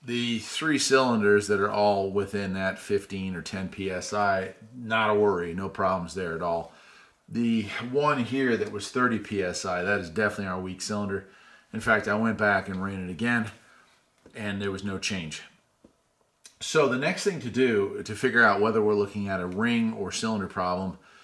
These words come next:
or a problem with valves is to insert oil into the cylinder. On a conventional upright engine, this would be a little easier to do, but what I'm gonna do is take this hose, stick it down through the spark plug hole, and then on the other end, I have an old-fashioned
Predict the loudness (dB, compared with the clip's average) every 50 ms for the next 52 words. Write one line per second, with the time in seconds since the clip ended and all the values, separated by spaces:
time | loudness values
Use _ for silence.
0 | -20 -20 _ -4 0 2 4 4 4 4 6 6 6 6 6 4 0 -2 -4 -2
1 | 4 6 8 8 8 8 6 4 2 0 -2 -4 -4 -4 -2 -2 0 0 0 -2
2 | -4 -4 -2 0 0 0 0 0 -2 -2 0 0 2 0 0 2 4 4 4 4
3 | 4 0 -2 -2 -4 -4 -4 -4 -4 -4 -2 0 0 0 0 0 -2 -6 -8 -12
4 | -16 _ -20 -20 -20 -20 -20 -18 _ 0 6 8 8 8 8 8 6 4 4 2
5 | 0 0 2 2 2 2 2 0 0 2 2 2 2 4 4 4 4 4 4 2
6 | 0 0 -2 -2 -2 -2 -2 -4 -4 -2 0 0 0 0 0 -2 -2 -4 -6 -6
7 | -4 -4 -4 -6 -6 -4 -4 -4 -2 -2 -4 -2 0 0 0 0 2 2 2 2
8 | 4 2 2 2 0 -2 -4 -4 -2 -2 -2 -4 -2 0 2 4 6 6 4 4
9 | 2 -6 -14 _ _ -20 -20 -20 -20 -20 -20 -20 -14 -10 -6 -2 -2 -2 -2 0
10 | 2 4 4 4 4 2 0 -2 -2 -2 0 2 2 2 2 2 2 2 2 2
11 | 2 2 4 4 4 2 -2 -6 -8 -6 -6 -4 -4 -4 -6 -6 -4 -2 -2 0
12 | 0 0 0 0 -2 -2 -4 -8 -16 _ -20 -20 -20 -20 _ _ -6 -2 0 2
13 | 2 2 2 0 0 0 2 4 4 4 2 -2 -6